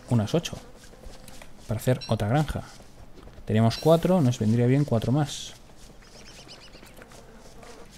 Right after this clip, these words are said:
Bueno, ahora se van a poner a dormir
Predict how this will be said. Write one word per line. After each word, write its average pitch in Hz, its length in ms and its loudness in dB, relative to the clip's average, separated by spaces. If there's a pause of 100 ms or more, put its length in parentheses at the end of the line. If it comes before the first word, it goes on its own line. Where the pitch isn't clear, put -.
(1160)
Bueno, 95 320 -4
ahora 110 160 -2
se - 100 -6
van 117 100 2
a 107 60 2
poner 107 240 0
a 98 80 0
dormir 127 580 0